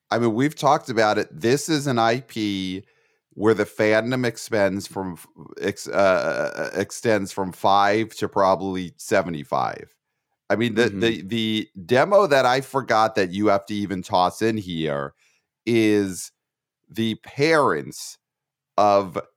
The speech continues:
Speaker 1: kids from the eighties who watched their kids play Mario incessantly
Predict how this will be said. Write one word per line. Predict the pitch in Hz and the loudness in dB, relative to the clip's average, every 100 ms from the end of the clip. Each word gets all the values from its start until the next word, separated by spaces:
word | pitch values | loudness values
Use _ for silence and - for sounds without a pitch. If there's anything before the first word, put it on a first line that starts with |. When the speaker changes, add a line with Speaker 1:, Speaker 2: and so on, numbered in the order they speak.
| _ _ | _ _
Speaker 1:
kids | - 139 147 - | -2 2 2 0
from | 131 110 | -4 -2
the | 110 95 | -2 0
eighties | 107 107 92 73 65 65 - - _ _ _ _ | 0 0 -4 -8 -10 -14 -16 -20 _ _ _ _
who | 127 127 | -2 0
watched | 117 113 117 147 - - | 0 2 2 2 -2 -2
their | 127 104 95 | 2 2 0
kids | - 113 87 | -2 -2 -2
play | - 113 107 | -2 2 2
Mario | 98 95 98 101 95 92 90 | 2 4 4 2 2 2 0
incessantly | - 87 - 113 120 104 65 71 60 50 | -2 -10 0 0 2 -4 -8 -10 -10 -14